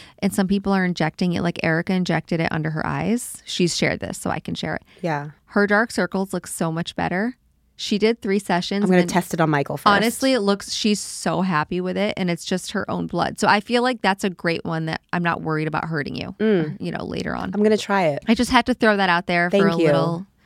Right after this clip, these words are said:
Speaker 1: modern technology.
Speaker 2: Yeah, thank you for that.
Speaker 1: Okay, that was a lot to take in.
Speaker 2: Mm-hmm.
Speaker 1: We covered food. We covered ancient tips.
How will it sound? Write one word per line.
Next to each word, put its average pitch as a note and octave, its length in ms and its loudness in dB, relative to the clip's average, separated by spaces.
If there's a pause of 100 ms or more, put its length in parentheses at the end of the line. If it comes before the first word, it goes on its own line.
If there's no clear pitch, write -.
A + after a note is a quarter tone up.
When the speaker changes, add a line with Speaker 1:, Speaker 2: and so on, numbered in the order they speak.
(140)
Speaker 1:
modern E3+ 340 -2
technology. F3+ 800 -6
Speaker 2:
Yeah, E3 280 -4
thank E3+ 280 -6
you C#3+ 100 -4
for C#3+ 140 -8
that. - 300 -8 (100)
Speaker 1:
Okay, G#3 220 2
that F#3 160 4
was G#3+ 100 0
a A#3 60 2
lot F#3+ 300 2
to A3+ 80 -8
take C4+ 280 -2
in. F#3+ 320 0
Speaker 2:
Mm-hmm. E3+ 380 0
Speaker 1:
We G#3 80 6
covered A3 360 2
food. A3+ 520 0
We F#3 100 0
covered F3+ 480 -2 (120)
ancient - 360 -2
tips. - 400 -6